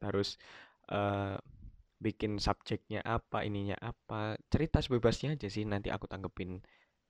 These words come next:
sebisaku gitu. Terus ya, kemarin juga aku mikir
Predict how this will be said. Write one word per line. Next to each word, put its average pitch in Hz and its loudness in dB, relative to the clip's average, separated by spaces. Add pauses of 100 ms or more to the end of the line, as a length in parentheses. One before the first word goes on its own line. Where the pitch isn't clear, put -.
(200)
sebisaku 101 2
gitu. - -14 (640)
Terus 120 2
ya, 104 10 (320)
kemarin 107 0
juga 104 4 (1040)
aku 117 6
mikir 117 4